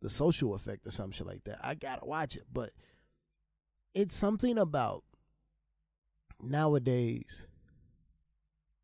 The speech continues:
niggas, I don't think it's, I don't think people have mental health issues. I think some people are stupid. And I fucking hate to say it that way.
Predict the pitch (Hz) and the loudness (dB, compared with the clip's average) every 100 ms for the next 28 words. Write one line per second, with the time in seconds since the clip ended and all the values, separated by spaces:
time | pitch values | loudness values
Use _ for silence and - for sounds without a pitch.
0 | _ _ _ _ _ _ _ _ _ _ | _ _ _ _ _ _ _ _ _ _
1 | _ _ _ _ _ _ _ _ _ _ | _ _ _ _ _ _ _ _ _ _
2 | _ _ _ _ _ _ _ _ - 151 | _ _ _ _ _ _ _ _ -8 0
3 | 180 202 180 - _ _ _ - _ _ | 2 2 0 -2 _ _ _ -20 _ _
4 | _ _ _ _ _ - 175 220 220 202 | _ _ _ _ _ -4 2 6 6 4
5 | 175 156 - - 170 185 180 151 175 160 | 2 -2 -6 0 4 6 4 4 4 4
6 | 160 147 147 131 135 135 113 - 127 - | 2 4 2 2 2 2 0 -4 -4 -2
7 | 127 117 123 139 151 131 127 127 127 - | -4 -4 -4 -2 -2 -2 -2 -2 -4 -6
8 | - - - 254 277 - - _ _ _ | -14 -12 -6 -4 -4 -8 -18 _ _ _
9 | _ _ _ _ _ _ _ _ _ - | _ _ _ _ _ _ _ _ _ -20
10 | _ _ _ _ _ _ _ _ - 160 | _ _ _ _ _ _ _ _ -6 -4
11 | 156 139 190 - 220 170 131 185 240 143 | -2 2 2 2 0 0 0 0 0 -4
12 | 131 220 285 208 113 95 95 87 | -2 0 0 0 -2 -4 -6 -8